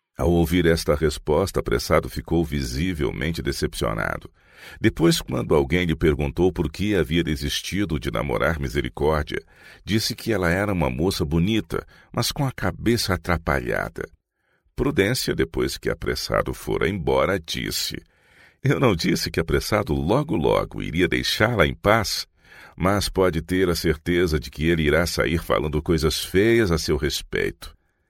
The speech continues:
Misericórdia então diz: "Eu nunca disse isso a ninguém,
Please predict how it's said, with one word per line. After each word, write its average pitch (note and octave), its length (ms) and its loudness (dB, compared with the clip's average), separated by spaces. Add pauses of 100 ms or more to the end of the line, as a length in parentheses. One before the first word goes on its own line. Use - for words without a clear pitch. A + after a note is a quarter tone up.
(140)
Misericórdia D2+ 720 2
então C#2+ 340 -2
diz: - 480 -4 (540)
"Eu A#2+ 100 0
nunca D#3 280 0
disse C3 380 -2
isso D3+ 220 -2
a D3 40 -2
ninguém, C#2+ 420 -2